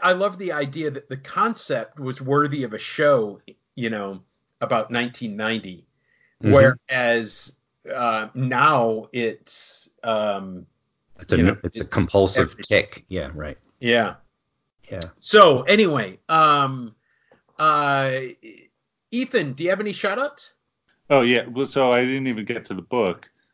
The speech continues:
Speaker 1: Oh,
Speaker 3: Uh,
Speaker 1: yeah, yeah. Tell us about the book.
Speaker 3: <laughs> Um, I was telling Nico about this project of trying to, like, get, you know, people, uh, some famous place taking selfies. And then he recommended this book, um,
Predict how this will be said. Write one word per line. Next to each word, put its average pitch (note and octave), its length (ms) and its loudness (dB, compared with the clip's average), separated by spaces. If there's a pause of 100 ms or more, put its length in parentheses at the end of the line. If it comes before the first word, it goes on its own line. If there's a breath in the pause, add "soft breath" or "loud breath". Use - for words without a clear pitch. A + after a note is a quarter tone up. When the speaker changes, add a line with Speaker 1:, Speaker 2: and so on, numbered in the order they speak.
(160)
Speaker 1:
Oh, A#3 220 6
Speaker 3:
Uh, A#3 140 2
Speaker 1:
yeah, G#3+ 80 -6 (100)
yeah. E3 200 -2
Tell G3+ 160 0
us - 100 -8
about D#3+ 180 -2
the E3 80 -18
book. C#3+ 380 -8
Speaker 3:
<laughs> - 60 -20
Um, G2 840 2 (520)
I B2+ 100 0
was A2+ 140 -2
telling A2 200 0
Nico A2 320 -2
about F#2 260 -4
this F#2+ 100 -10
project G2+ 480 -2
of F2+ 120 -10
trying F2+ 240 -4
to, E2+ 80 -6
like, E2+ 220 -8
get, F2 220 -6 (600)
you F2+ 100 -8
know, D#2+ 240 -6
people, E2+ 800 -4
uh, E2 540 -2 (340)
some - 240 -6
famous E2+ 320 -2
place F2 220 -2
taking D#2+ 280 -4
selfies. E2+ 560 0 (380 loud breath)
And G2 160 0
then G#2 100 2
he A#2 180 2
recommended G#2+ 520 4
this G2+ 120 -4
book, - 300 0 (120)
um, F2 440 4